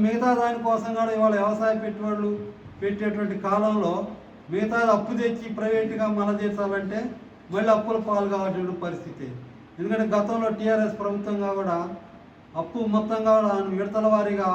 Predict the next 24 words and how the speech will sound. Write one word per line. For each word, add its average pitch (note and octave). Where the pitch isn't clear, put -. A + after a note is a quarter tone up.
ఆరు F#3
సంవత్సరాలు G3+
పట్టింది. C#3+
ఈ F3
ఆరు A3+
సంవత్సరాలు A#3
పెరిగిన A3+
వడ్డీ A3
అసలుకి A3+
రాని G3+
పరిస్థితి F#3+
ఉన్నది. B2+
అందుకని A3+
కాంగ్రెస్ A3
ప్రభుత్వం G#3+
ఇప్పటికైనా G#3
తను F#3
అనుకున్నట్టుగా G#3+
అమలు G#3
చేయకపోతే F#3+
గత F3
ప్రభుత్వానికి G3+
పట్టినటువంటి F#3
స్థితే F#3+